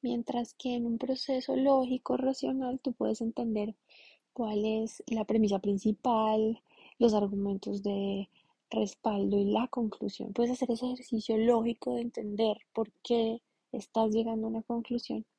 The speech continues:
En la intuición, en el otro hemisferio de tu cerebro, hay un salto cuántico entre la premisa y la conclusión. No es claro para ti por qué sabes eso.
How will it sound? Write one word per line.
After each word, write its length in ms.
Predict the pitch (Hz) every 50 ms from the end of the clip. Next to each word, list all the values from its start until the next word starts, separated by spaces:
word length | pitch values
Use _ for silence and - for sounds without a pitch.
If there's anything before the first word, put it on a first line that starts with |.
| _ _ _ _ _ - - - - - - - - _ _ -
En 460 | - 277 277 285 285 294 294 285 285
la 100 | 285 285
intuición, 880 | 294 294 302 311 311 311 - - - 294 - - - - 233 214 214 214 214
en 180 | 208 208 202
el 140 | 190 196 202
otro 320 | 208 214 208 - - 233
hemisferio 560 | 233 233 240 - - - - 214 208 208 214 214
de 40 |
tu 140 | 214 - 240
cerebro, 500 | 226 - - 220 - - 220 208 - 226 - _ _ _ _ _ _ _ _ _ _ _ _ _ _ -
hay 140 | 240 247 247
un 100 | 247 240
salto 400 | - 262 247 247 247 - - 262
cuántico 600 | - - 254 240 233 - - 247 - - 277 269
entre 320 | 254 240 233 - - 214 208
la 140 | 202 208 196
premisa 460 | 214 220 226 220 220 220 - - 269
y 60 | 262
la 140 | 233 240 -
conclusión. 520 | - 240 233 - 269 262 269 269 233 240
No 120 | 269 277 269
es 160 | 254 - -
claro 320 | - 285 277 269 269 269
para 200 | - 294 294 294
ti 140 | 285 - 240
por 220 | - - 240 226
qué 160 | - - 233 240
sabes 420 | - 247 240 240 240 247 - -
eso. 240 | 269 233 - -